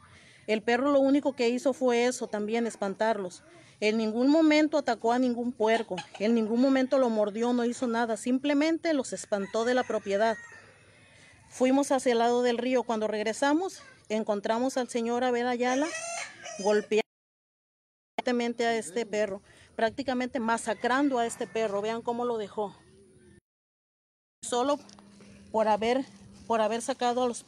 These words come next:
a los puercos de, de la propiedad en la que estaban dañando. El perro, como les vuelvo a repetir, no hizo nada, absolutamente nada. Los puercos no tienen ningún daño.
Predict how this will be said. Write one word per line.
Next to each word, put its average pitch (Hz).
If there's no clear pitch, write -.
a 208
los 208
puercos 233
de, 226
de 208
la 202
propiedad 208
en 247
la 240
que 233
estaban 220
dañando. 208
El 202
perro, 247
como 226
les 214
vuelvo 220
a 240
repetir, 226
no 240
hizo 285
nada, 220
absolutamente 233
nada. 220
Los 202
puercos 240
no 247
tienen 247
ningún 226
daño. 220